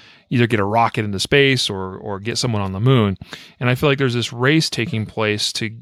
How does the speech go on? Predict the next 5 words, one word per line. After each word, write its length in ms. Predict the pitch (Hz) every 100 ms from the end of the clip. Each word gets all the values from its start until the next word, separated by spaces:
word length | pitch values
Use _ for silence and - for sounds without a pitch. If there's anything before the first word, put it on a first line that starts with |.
| -
make 220 | 120 110
the 100 | 107
brightest 720 | 107 110 107 117 113 104 -
lights 360 | 98 104 110 -
possible. 680 | - 104 92 - 95 -